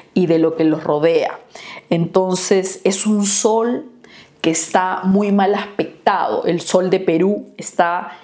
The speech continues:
en un aspecto de cuadratura, en un ángulo tenso con la luna negra. ¿Quién es la luna negra? Es una energía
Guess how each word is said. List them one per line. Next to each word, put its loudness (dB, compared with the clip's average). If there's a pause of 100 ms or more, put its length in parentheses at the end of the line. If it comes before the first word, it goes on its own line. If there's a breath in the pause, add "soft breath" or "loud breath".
en -2
un 2
aspecto -2
de -2
cuadratura, 0
en -8
un -6
ángulo 0
tenso -4
con 2
la 2
luna 0
negra. -4
¿Quién 0
es 4
la 2
luna 0
negra? 0
Es -6
una -2
energía -4